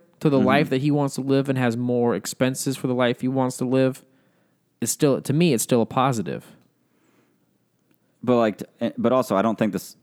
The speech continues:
Speaker 2: uh, someone who works forty hours a week flipping burgers versus someone who works forty hours a week operating, like, you know,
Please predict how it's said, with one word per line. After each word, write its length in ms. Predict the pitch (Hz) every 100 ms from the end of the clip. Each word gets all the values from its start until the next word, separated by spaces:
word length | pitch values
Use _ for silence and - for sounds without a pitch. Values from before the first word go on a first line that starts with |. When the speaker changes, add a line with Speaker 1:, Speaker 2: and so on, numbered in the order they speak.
| -
Speaker 2:
uh, 40 |
someone 320 | 95 - 104 98
who 100 | 92
works 240 | 98 -
forty 280 | - 101 95
hours 200 | 95 87
a 60 |
week 220 | 85 92 -
flipping 280 | 101 87
burgers 560 | 82 95 92 85 87 - _ _ _ -
versus 300 | 95 87 92
someone 240 | 101 92
who 100 | 90
works 180 | 92 90
forty 280 | - 101 92
hours 200 | 90 90
a 40 | 87
week 320 | 90 90 - _ -
operating, 420 | 92 90 98 90 90
like, 340 | 85 82 - _ _ _ _ -
you 120 | 92
know, 300 | 90 85 85